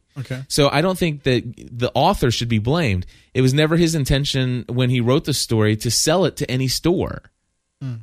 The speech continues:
Speaker 2: So it, it, the, it, it, remember the first pastor who says,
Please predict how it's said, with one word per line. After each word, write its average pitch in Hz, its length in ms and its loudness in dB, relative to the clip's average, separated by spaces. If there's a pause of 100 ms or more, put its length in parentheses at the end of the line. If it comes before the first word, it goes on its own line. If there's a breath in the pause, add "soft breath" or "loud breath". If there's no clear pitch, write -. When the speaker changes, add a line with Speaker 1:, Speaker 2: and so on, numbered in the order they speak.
Speaker 2:
So 135 400 4
it, 131 200 0
it, 143 260 -4
the, 135 240 0
it, 131 200 -6
it, 139 140 -10
remember 185 400 2
the 151 160 2
first 151 360 -2
pastor 147 280 0
who 139 80 2
says, 131 240 0